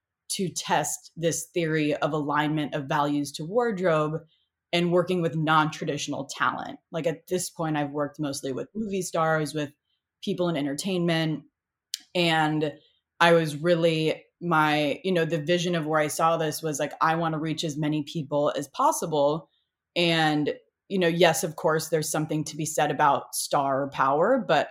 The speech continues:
I also want, which, you know, really does transcend. Obviously, celebrities wear things and indicate trends. And, you know, that's still a big, a big piece of, of, you know, how we, how we consume media and trends. But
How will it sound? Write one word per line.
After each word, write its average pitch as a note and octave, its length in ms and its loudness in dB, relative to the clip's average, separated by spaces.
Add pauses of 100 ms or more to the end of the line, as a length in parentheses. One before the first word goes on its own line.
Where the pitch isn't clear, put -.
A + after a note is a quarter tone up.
(100)
I D#3+ 120 6
also D3+ 380 2
want, D3 340 -2
which, - 540 -4
you F3 100 -4
know, D3 120 -2
really D3 400 -2
does C#3 380 -4
transcend. C#3 580 -4
Obviously, C#3 420 0
celebrities C#3 560 -6
wear C#3 200 -4
things D#3+ 320 -8
and D3 120 -2
indicate C3+ 480 -6
trends. C#3 420 -4
And, C#3 240 -4
you D#3+ 80 -4
know, C#3 120 -2
that's - 260 -4
still D#3 180 -2
a D3 60 -4
big, C#3+ 480 -4 (560)
a F3 60 0
big E3+ 320 2
piece D#3+ 460 -4
of, D3+ 440 0 (760)
of, G#3 320 8
you G3 140 2
know, F#3 160 6
how E3 340 8
we, D#3+ 560 0
how F#3 240 6
we F3+ 240 6
consume F3 500 -2
media D#3+ 360 0
and D#3 260 -2
trends. D#3 540 -2 (200)
But F3+ 420 6